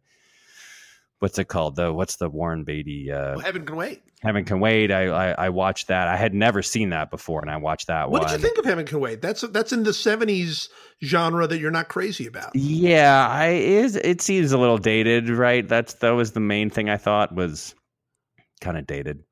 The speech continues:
Speaker 2: It's kinda,
Speaker 1: <laughs>
Speaker 2: it's,
Speaker 1: No, it's
Speaker 2: it's
Speaker 1: very hard
Speaker 2: fun.
Speaker 1: to have any comedy hold up for longer than about ten years, um,
Speaker 2: <laughs> It's
Speaker 1: frankly.
Speaker 2: so true. It's
Speaker 1: So,
Speaker 2: so true.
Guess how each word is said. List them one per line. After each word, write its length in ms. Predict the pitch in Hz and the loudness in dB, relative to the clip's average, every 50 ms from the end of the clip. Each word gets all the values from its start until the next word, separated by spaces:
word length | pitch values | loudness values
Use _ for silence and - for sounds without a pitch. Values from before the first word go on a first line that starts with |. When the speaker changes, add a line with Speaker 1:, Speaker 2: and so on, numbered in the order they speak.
| - - - - - - | -8 -6 -6 -8 -6 -8
Speaker 2:
It's 100 | 139 - | -6 0
kinda, 240 | - 415 359 233 - | 0 0 2 2 2
Speaker 1:
<laughs> 120 | 440 - 349 - - | 2 2 0 0 -2
Speaker 2:
it's, 180 | 508 - - - - - | -4 -8 -8 -8 -2 4
Speaker 1:
No, 80 | - 190 | 4 6
it's 120 | 190 190 | 6 6
Speaker 2:
it's 20 | 226 | 6
Speaker 1:
very 200 | 220 226 202 165 | 6 6 6 6
hard 200 | 151 147 143 135 | 6 6 4 4
Speaker 2:
fun. 60 | 123 | 4
Speaker 1:
to 120 | 131 127 | 4 4
have 160 | 123 135 135 | 4 2 2
any 260 | 131 - 139 143 139 123 | 0 0 -2 -2 -2 -4
comedy 400 | - - 123 117 117 113 110 98 | -2 0 0 0 2 2 0 -2
hold 260 | 85 - 98 92 85 | 0 0 -2 0 0
up 140 | 90 87 85 | 0 -2 -2
for 100 | - 98 87 | -4 -4 -4
longer 280 | 80 80 80 78 78 | -2 -2 -4 -4 -6
than 120 | 73 71 69 | -10 -8 -10
about 240 | 69 69 76 73 - | -8 -6 -8 -8 -6
ten 200 | - 90 78 71 | -6 -6 -6 -6
years, 440 | 73 73 76 73 67 - - - - - | -8 -10 -8 -8 -8 -10 -10 -6 -6 -4
um, 360 | 78 76 76 73 65 65 64 - _ _ _ | -4 -4 -4 -6 -8 -10 -18 -20 _ _ _
Speaker 2:
<laughs> 160 | _ _ - | _ _ -12
It's 100 | 190 170 165 156 | -6 -4 -4 -2
Speaker 1:
frankly. 220 | 160 170 - - | -2 -4 -6 -8
Speaker 2:
so 60 | - - - 117 | -12 -14 -14 -10
true. 280 | 139 151 143 87 92 _ _ _ - | -8 -8 -8 -10 -14 _ _ _ -12
It's 180 | 175 185 - | -12 -8 -2
Speaker 1:
So, 320 | - 123 117 117 113 113 110 | 2 4 4 6 6 4 2
Speaker 2:
so 20 | |
true. 460 | - - - - 123 143 139 98 78 | 0 -6 -14 -12 -10 -10 -10 -10 -12